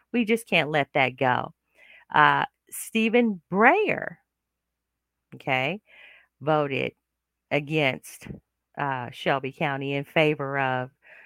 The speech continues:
the federal government monitoring the voting registration changes in laws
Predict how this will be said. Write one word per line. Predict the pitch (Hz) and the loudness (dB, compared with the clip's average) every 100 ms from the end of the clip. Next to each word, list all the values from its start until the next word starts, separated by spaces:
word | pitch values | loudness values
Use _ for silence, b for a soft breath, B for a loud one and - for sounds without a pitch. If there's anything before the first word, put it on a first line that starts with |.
| b b - | b b -14
the | 143 151 | -2 -2
federal | - 147 131 135 | 2 0 0 -4
government | 135 139 135 135 131 | -4 -4 -4 -6 -6
monitoring | - 135 123 123 127 135 120 - 151 _ _ _ _ - | -4 -4 -2 -4 -8 -8 -8 -10 -14 _ _ _ _ -12
the | 147 143 | -4 0
voting | 139 135 131 127 | 0 0 -2 -2
registration | 127 131 131 139 127 123 - 117 123 _ b b b | -2 -4 -6 0 2 0 -2 -4 -6 _ b b b
changes | - 156 131 131 131 127 | 2 4 4 2 -4 -2
in | 123 135 135 | 0 0 0
laws | 131 123 117 117 | 0 2 2 0